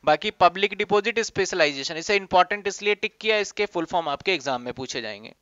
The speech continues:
ठीक है? और यहाँ पे डिबेंचर आपका normally आगे भी डिस्कस करेंगे चैप्टर नंबर टू में, डिबेंचर डिटेल में है हमारा। आगे है शॉर्ट टर्म। शॉर्ट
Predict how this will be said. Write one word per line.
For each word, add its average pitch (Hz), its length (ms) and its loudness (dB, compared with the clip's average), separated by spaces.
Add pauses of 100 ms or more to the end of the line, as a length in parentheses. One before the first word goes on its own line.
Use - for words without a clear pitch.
(180)
ठीक 170 200 0
है? 214 120 2 (360)
और 185 200 8
यहाँ 190 260 2
पे 214 100 2
डिबेंचर 185 460 0
आपका 185 280 2
normally 165 460 0
आगे 151 260 0
भी 196 120 -2
डिस्कस 185 360 -4
करेंगे 190 300 -2
चैप्टर 190 360 -2
नंबर 170 240 -2
टू 233 280 -4
में, 175 160 -2
डिबेंचर 143 420 -2
डिटेल 147 360 -2
में 135 120 -6
है 127 100 -6
हमारा। 107 300 -10 (1300)
आगे 214 280 8
है 247 100 2
शॉर्ट 180 380 6
टर्म। 170 200 2 (1120)
शॉर्ट 196 280 6